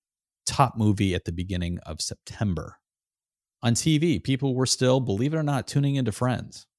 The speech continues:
I mean, what's up with that? It pulled in twenty-eight point nine million viewers, which is a six million viewer drop from the previous week. So clearly, Friends was in steep decline.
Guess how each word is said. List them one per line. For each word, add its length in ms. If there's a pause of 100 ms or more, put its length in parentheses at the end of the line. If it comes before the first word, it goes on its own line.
(220)
I 40
mean, 80
what's 160
up 100
with 100
that? 260 (1600)
It 260
pulled 200
in 140
twenty-eight 520
point 220
nine 240
million 520 (100)
viewers, 720 (340)
which 140
is 100
a 80
six 460
million 320
viewer 240
drop 380
from 160
the 60
previous 480
week. 240
So 180
clearly, 760
Friends 300
was 160
in 120
steep 320
decline. 680